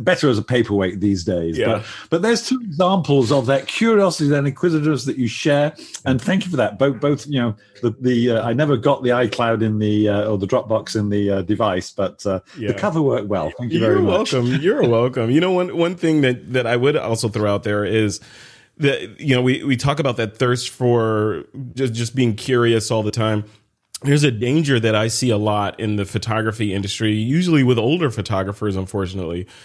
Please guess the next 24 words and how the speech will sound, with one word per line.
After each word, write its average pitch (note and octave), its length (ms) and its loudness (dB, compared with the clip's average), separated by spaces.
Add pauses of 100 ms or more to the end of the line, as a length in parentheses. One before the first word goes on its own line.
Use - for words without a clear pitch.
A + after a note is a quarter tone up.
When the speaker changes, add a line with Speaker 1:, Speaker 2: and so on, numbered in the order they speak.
(260)
Speaker 2:
and A#2+ 180 2
that's A#2+ 300 0
the, A2+ 640 0 (640)
that's B2 460 -4
the, A#2 220 2
the, A2 520 0
the G#2+ 460 -2 (320)
idea B2 500 2
that A2 220 0
you A2+ 160 -2
found B2+ 480 0 (140)
a A2 80 0
process A#2 840 -2
that G#2+ 260 -2
works G#2+ 680 -2 (340)
and A2+ 160 2
you're A2+ 120 2
gonna A2 200 0
stick - 400 -4
to G#2+ 240 2
it G#2 220 0
and G#2+ 160 0
defend A#2+ 580 0
it F#2 240 -2